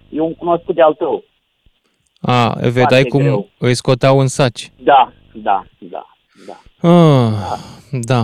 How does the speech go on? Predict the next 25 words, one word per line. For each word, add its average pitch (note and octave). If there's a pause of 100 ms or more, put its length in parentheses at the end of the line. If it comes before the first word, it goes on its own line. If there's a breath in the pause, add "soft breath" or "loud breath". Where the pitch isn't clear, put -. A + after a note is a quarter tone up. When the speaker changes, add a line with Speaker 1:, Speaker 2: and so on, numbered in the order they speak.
Speaker 1:
E A3+
greu, D#3+
e, D#3+ (460 soft breath)
îți F3
trebuie F#3
tărie F3+
de D#3+
caracter. D#3 (760 soft breath)
Eu E3+
am E3+ (640)
o D3
perioadă D#3+ (960)
de C#3
timp D#3+ (120)
stau C#3
acasă, D3 (440)
mi C#3+
s-a D3
întâmplat C3+
ceva C3+ (160)
și B2+ (580)
sunt B2+
medical. B2 (320 soft breath)
Dar C3
am D#3